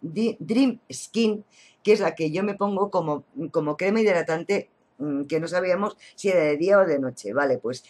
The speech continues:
es de día, pero es además un producto perfeccionador de la piel,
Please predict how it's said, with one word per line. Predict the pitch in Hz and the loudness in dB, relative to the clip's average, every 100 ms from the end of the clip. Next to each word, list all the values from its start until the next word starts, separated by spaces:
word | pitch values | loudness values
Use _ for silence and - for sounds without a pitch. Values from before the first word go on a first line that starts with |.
| - | -2
es | - 262 | 2 2
de | 160 | 0
día, | 135 147 123 | -2 0 0
pero | 135 143 | 0 0
es | 208 - _ - | 0 -2 _ 0
además | 180 175 170 175 - | 2 2 0 -2 -4
un | - 220 | -6 -4
producto | 196 202 180 - 202 | 0 -2 -4 -4 -4
perfeccionador | 202 175 165 160 143 - 143 127 131 160 170 | 2 0 0 -4 -4 -4 -4 -2 0 -2 0
de | 170 | -2
la | 127 | -2
piel, | - 90 | -4 -8